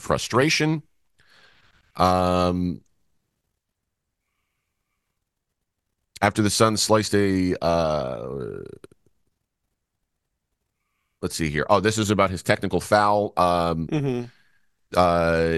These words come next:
Speaker 1: he, he picked up a technical foul while limping to the locker room, having twisted the right ankle that he sprained earlier this month. And, uh, crew chief David Guthrie told a pool reporter, quote, "He had complained multiple times and was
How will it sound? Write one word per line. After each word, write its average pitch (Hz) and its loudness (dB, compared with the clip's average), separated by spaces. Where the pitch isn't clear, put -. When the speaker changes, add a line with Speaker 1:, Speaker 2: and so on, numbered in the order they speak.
Speaker 1:
he, 95 0
he 95 0
picked 117 0
up 92 0
a 90 2
technical 101 -2
foul 95 2
while 90 0
limping 98 -4
to 90 -8
the 82 -2
locker 92 0
room, 101 0
having 92 0
twisted 95 -2
the 87 0
right 92 2
ankle 95 0
that 90 2
he 90 -4
sprained 90 -2
earlier 85 0
this 78 -4
month. 113 0
And, 82 -2
uh, 78 0
crew 104 -2
chief 87 -4
David 85 0
Guthrie 85 -2
told 90 0
a 80 0
pool 92 -2
reporter, 85 0
quote, 87 0
"He 90 0
had 85 0
complained 85 -2
multiple 98 0
times 90 0
and 87 0
was 82 -2